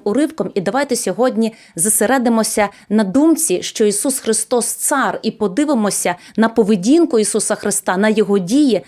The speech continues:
саме з такого кута зору, що Ісус Христос той цар,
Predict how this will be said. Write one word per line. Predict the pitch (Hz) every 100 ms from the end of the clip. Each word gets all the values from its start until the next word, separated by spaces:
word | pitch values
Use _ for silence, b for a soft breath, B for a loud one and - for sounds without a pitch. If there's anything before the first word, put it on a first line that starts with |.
| B B
саме | - 285 285
з | 220
такого | - 233 285 247
кута | 247 233 233
зору, | 190 302 311
що | 233 - 220
Ісус | 214 302 269
Христос | - 220 - 254 240
той | - 214
цар, | 202 - 302 330